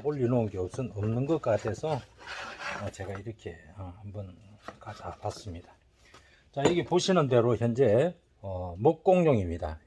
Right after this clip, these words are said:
여기서는 목공용과 스틸용 등 다른 용도로 있는데요. 저는 뭐 주로 목공 작업을 많이 하다 보니까 이렇게 목공용을 구했고요. 자, 메이드 인 코리아입니다. 개양 거.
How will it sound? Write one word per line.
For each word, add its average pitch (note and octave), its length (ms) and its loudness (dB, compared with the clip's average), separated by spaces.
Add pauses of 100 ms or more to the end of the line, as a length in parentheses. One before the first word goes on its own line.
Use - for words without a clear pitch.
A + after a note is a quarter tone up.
여기서는 C#3 520 -2 (440)
목공용과 D3 960 4
스틸용 A2 760 0
등 C#3 220 -2
다른 C3+ 320 4
용도로 A#2 760 2
있는데요. C3 380 0
저는 C#3+ 280 2
뭐 G#2 120 -2
주로 D3 320 0
목공 D#3 380 0
작업을 B2 340 4
많이 G2+ 220 0
하다 A#2+ 220 4
보니까 A2 460 -4 (520)
이렇게 G2 280 -10
목공용을 C3+ 760 0
구했고요. G#2+ 640 -2 (480)
자, G2+ 100 -4
메이드 A2+ 280 2
인 A#2+ 100 -6
코리아입니다. F#2+ 640 -6
개양 G2+ 380 -2
거. A#2 420 -4